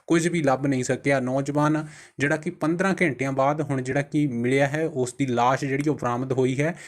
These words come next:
ਲਾਸ਼ ਜਿਹੜੀ ਖਲਵਾਣਾ ਪਿੰਡ ਦੇ ਚੋਅ ਦੇ ਵਿੱਚੋਂ ਮਿਲੀ ਹੈ, ਜੋ ਕਿ ਸਫੈਦਿਆਂ ਦੇ ਵਿੱਚ ਫਸੀ ਹੋਈ ਸੀ। ਪੁਲਿਸ ਦੇ ਵੱਲੋਂ ਲਾਸ਼ ਨੂੰ ਹੁਣ ਸਿਵਲ ਹਸਪਤਾਲ ਦੇ ਵਿੱਚ ਪੋਸਟਮਾਰਟਮ ਦੇ ਲਈ ਰਖਵਾ ਦਿੱਤਾ ਗਿਆ ਹੈ। ਜਾਣਕਾਰੀ ਦਿੰਦਿਆਂ ਹੋਇਆਂ ਥਾਣਾ ਨਸਰਾਲਾ ਚੌਂਕੀ ਦੇ ਇੰਚਾਰਜ ਨੇ ਦੱਸਿਆ ਹੈ ਕਿ ਇਸ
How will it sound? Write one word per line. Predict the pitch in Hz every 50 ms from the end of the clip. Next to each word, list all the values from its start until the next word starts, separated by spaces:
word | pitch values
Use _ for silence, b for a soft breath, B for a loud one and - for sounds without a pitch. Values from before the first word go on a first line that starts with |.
| B B B B B
ਲਾਸ਼ | 127 131 139 143 147 147 156
ਜਿਹੜੀ | 165 160 160 175
ਖਲਵਾਣਾ | 170 - 156 143 139 127 127 131 139 147 151
ਪਿੰਡ | 151 - 143 135 135 135
ਦੇ | 135 151
ਚੋਅ | 151 151 - 143 135 143 151
ਦੇ | 156 160
ਵਿੱਚੋਂ | 147 135 - - 160
ਮਿਲੀ | 151 135 127 127 127 123
ਹੈ, | 156 165
ਜੋ | 151 135 131
ਕਿ | 123 147 143
ਸਫੈਦਿਆਂ | - - - 123 123 120 120 135 139 139
ਦੇ | 135
ਵਿੱਚ | 131 131 131 151
ਫਸੀ | 147 - 131 - - 139 127
ਹੋਈ | 131 135 131
ਸੀ। | 139 - 165
ਪੁਲਿਸ | 160 160 143 131 127 127 -
ਦੇ | - 143
ਵੱਲੋਂ | 131 127 127 135 139
ਲਾਸ਼ | 131 127 117 117 110 107 131
ਨੂੰ | 131 123
ਹੁਣ | 127 127 127
ਸਿਵਲ | - - 123 120 127 117
ਹਸਪਤਾਲ | 131 135 123 123 117 - - 123 120 120
ਦੇ | 120 120
ਵਿੱਚ | 123 120 - 143 151 156 156 B B B B B
ਪੋਸਟਮਾਰਟਮ | 147 151 165 156 156 - 170 151 139 131 123 - 135 131
ਦੇ | 127 120
ਲਈ | 120 131 143
ਰਖਵਾ | 135 120 - - 120 117 120 117
ਦਿੱਤਾ | 123 123 - 151 135
ਗਿਆ | 127 131 131 127
ਹੈ। | 143 151
ਜਾਣਕਾਰੀ | 139 127 120 123 127 - 135 131
ਦਿੰਦਿਆਂ | 131 120 120 120 117 127 127
ਹੋਇਆਂ | 123 127 131 135 143
ਥਾਣਾ | 135 - 123 117 117 123
ਨਸਰਾਲਾ | 131 127 123 123 - 120 117 113 113 120 131 143
ਚੌਂਕੀ | 139 - 127 120 113 113 131 127
ਦੇ | 131 131
ਇੰਚਾਰਜ | 127 120 120 120 113 113 113 117 127
ਨੇ | 123 127
ਦੱਸਿਆ | 117 113 107 - - 123 123
ਹੈ | 123 135 139
ਕਿ | 143 - 160 143
ਇਸ | 127 120 -